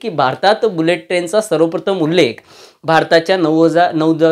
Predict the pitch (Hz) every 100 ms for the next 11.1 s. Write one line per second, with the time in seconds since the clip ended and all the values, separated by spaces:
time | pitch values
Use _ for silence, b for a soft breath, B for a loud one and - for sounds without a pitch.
0 | 156 151 147 165 160 165 165 147 156 226
1 | 156 151 143 156 139 123 143 135 180 156
2 | 135 151 143 123 131 127 135 120 113 120
3 | 117 - 52 - - 160 _ _ _ b
4 | b b - 175 180 185 202 214 b -
5 | 160 170 196 185 180 185 165 160 170 165
6 | 190 180 175 165 165 165 170 175 180 170
7 | 165 170 170 202 202 190 _ _ - 165
8 | 180 170 165 196 170 147 185 165 147 170
9 | 165 160 135 143 165 - 147 151 151 143
10 | 135 147 131 123 135 120 113 120 127 -